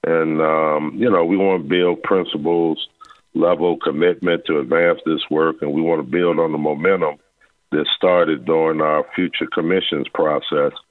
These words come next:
that we ran right before the F L C I O convention that led, uh, last year, that led up to some very, very innovative resolutions that was passed at the convention.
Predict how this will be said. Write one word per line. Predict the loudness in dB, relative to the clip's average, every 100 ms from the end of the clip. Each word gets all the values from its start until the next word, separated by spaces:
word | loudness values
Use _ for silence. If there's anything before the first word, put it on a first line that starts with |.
| _ _ _ -4
that | -2 0
we | 0 0
ran | 2 2 2 0
right | 0 0
before | -2 -4 -2 0
the | 0 -2
F | 0
L | 0 -2 -2
C | -2
I | 0
O | 2 0 -2
convention | -4 -4 -2 -2 -6 -10 -10 _ -18 -16 -14 -4
that | -2 -2
led, | 0 0
uh, | -2 -2 0 2 2
last | 2 2 0 0
year, | 0 0
that | 0 -2
led | 0 2 2 2
up | 0 -2
to | -6 -2 0 -2 -4 _ -20 -20 -14 -4
some | -2 -2 0
very, | 2 2 2 0 -2
very | -2 0 2 2 2 0 0
innovative | 0 0 0 0 0 -2
resolutions | 0 -2 -2 -4 -4 -4 -6 -6
that | -6
was | -6 -4
passed | -2 0 0 -2
at | -6 -6
the | -8
convention. | -4 -2 -2 -2 -6